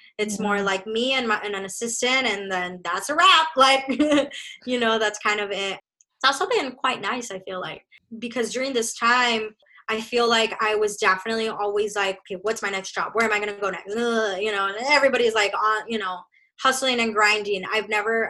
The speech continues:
Speaker 1: I haven't had the time to just rest and take the time for myself to discover who I am,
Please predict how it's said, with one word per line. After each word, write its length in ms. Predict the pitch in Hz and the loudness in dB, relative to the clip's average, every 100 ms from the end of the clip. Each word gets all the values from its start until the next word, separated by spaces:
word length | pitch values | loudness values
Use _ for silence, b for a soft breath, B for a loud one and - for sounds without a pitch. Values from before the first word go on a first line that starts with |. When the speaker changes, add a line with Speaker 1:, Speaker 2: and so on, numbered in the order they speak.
| 208 | -2
Speaker 1:
I 60 | |
haven't 340 | 214 226 226 240 | -2 0 0 0
had 160 | 220 220 | -2 -2
the 80 | 214 | -4
time 200 | 208 214 208 | -4 -4 -8
to 160 | 226 190 | -10 -8
just 260 | 214 - 196 | -8 -6 -4
rest 480 | 190 262 - - _ b b - | -4 -4 -10 -14 _ b b -8
and 100 | 220 | -4
take 160 | 226 226 | -4 -4
the 80 | |
time 240 | 214 208 208 | -4 -4 -4
for 140 | 220 | -6
myself 400 | 214 214 208 202 - | -4 -4 -4 -6 -8
to 60 | |
discover 520 | 196 208 - 202 196 196 | -14 -14 -6 -6 -6 -6
who 140 | 208 | -2
I 100 | 190 | -2
am, 400 | 185 175 214 294 | -2 -4 -4 -8